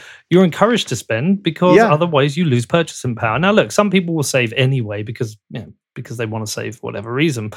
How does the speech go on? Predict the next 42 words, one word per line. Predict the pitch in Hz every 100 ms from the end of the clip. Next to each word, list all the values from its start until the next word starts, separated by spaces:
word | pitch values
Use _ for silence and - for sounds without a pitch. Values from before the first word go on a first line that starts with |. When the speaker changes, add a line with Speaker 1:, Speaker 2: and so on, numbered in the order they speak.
| - - -
Speaker 1:
But | -
the | 151
point | 214 180
being | 175
is | 147 -
Bitcoin | - 175 - 160
is | 147 160
so | - 127
unique. | 113 107 101 104 -
So | 135
there | 139 156
is | 190
that, | - 135 - _ _ _ -
uh, | 143 117
e-, | 139
encouragement, | 151 139 - 135 117 - - -
um, | - 135 120 - -
encouragement | 120 151 143 113 101
to |
be | 117
prudent. | 104 240 247 117 90 180 - - _ _ -
And | 151 190
what | 180 220
that | 180
makes | 170 170 127 -
me | 165 143 220
think | 202 120 104 110
is, | 107
like, | 131 - _ _ _ _ -
hyper-Bitcoinization | 156 226 220 208 - 170 156 151 180 - 117
really | 139 196 147 120 135
is | 117 107 - - _ _ _ -
maybe | 147 214 254
it's | 202
not | 151 147 147
a | 135
collective | - 127 123 143 - 120
term, | 110 120 104 104
it's | 120
an | 127 123
individual | 151 143 131 123 147 - 123 104 107
experience | 117 - 135 123 101 78 -